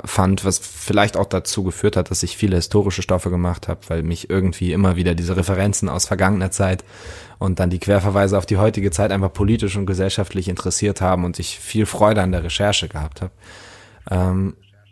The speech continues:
aber bei einem Dramastoff zum Beispiel, ähm, ich finde zum Beispiel so ein dramatischer Stoff,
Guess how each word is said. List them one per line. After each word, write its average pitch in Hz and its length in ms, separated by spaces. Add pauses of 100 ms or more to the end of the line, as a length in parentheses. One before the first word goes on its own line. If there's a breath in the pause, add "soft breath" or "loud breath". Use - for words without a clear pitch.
(180)
aber 98 560 (120)
bei 92 100
einem 95 240
Dramastoff 101 840 (1080 loud breath)
zum 101 180
Beispiel, 98 720
ähm, 92 520 (200)
ich - 120
finde 117 200
zum 117 220
Beispiel 107 220
so 104 100
ein 101 80
dramatischer 110 600
Stoff, - 600